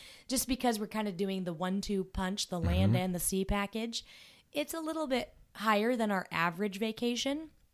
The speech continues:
Speaker 1: Um, and so we've been saving for it, but this money, it's extra, it's here instead of coming to us in twenty twenty-two. So, hey, we're just putting it towards the Disney trip.
Speaker 2: Yeah, so we have these,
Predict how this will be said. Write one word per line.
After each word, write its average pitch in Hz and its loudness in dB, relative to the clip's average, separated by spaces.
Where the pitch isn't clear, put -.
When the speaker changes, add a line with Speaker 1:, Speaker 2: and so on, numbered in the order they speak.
Speaker 1:
Um, 202 2
and 202 0
so 214 0
we've 196 0
been 208 0
saving 247 0
for 247 -2
it, 247 -4
but 190 0
this 220 -2
money, 240 0
it's - -6
extra, 233 -2
it's - -4
here 240 -2
instead 208 0
of 202 -2
coming 220 -2
to 220 -2
us 208 0
in 196 0
twenty 208 -2
twenty-two. 214 -2
So, 180 0
hey, 233 0
we're 175 -2
just 196 0
putting 202 8
it - -6
towards 175 -4
the 175 -6
Disney 160 -2
trip. - -12
Speaker 2:
Yeah, 107 12
so - 6
we 107 12
have 101 8
these, 95 6